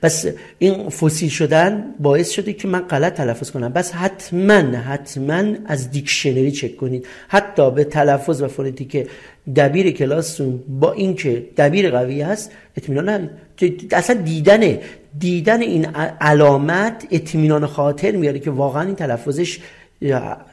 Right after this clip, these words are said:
چیه؟ یوه. کلمهٔ دقت کنید، شاید بگید ویند، درسته، ولی همین ویند دیگه جای دیگه چی تلفظ می‌شه؟ وایند.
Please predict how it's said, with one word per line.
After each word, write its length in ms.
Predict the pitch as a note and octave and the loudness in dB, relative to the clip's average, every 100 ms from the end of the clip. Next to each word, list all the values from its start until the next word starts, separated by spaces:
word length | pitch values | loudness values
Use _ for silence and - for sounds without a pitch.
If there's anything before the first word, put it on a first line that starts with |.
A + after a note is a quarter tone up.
| _ - | _ -6
چیه؟ 400 | - D3 C#3+ C#3+ - - _ - | 2 6 6 4 -8 -20 _ -4
یوه. 420 | C#3 C#3+ C#3+ G#2+ - - _ _ _ _ _ _ - - - _ _ _ _ _ _ _ _ _ - | 0 4 4 4 -2 -16 _ _ _ _ _ _ -20 -20 -20 _ _ _ _ _ _ _ _ _ 4
کلمهٔ 420 | A3 A3 C4 - | 6 8 6 2
دقت 340 | - F3 G3 | 2 4 6
کنید، 260 | G#3 G#3+ A3 | 6 2 0
شاید 280 | - G3+ G3+ | 2 4 6
بگید 300 | G3 F#3+ D#3+ | 4 2 0
ویند، 380 | C#3+ D3+ B2 - - - C#3+ | 2 2 2 -4 -16 -6 4
درسته، 560 | C#3 B2+ - B2+ A2 - _ _ - | 6 6 0 -6 -10 -14 _ _ 2
ولی 120 | F3+ | 6
همین 420 | A3 G#3 C4+ C#4 | 8 8 6 6
ویند 220 | A3 B3+ A#3 | 4 4 2
دیگه 160 | F#3 | 0
جای 280 | E3 G3+ G#3+ | 4 8 8
دیگه 160 | G#3+ A3 | 6 0
چی 160 | - | 2
تلفظ 360 | A#3 F#3+ - B2+ | 4 6 4 -2
می‌شه؟ 180 | B2+ C#3 | 0 0
وایند. 840 | B2+ C#3+ D#3 D#3 C#3 C3 A#2 | 6 8 10 8 8 4 -2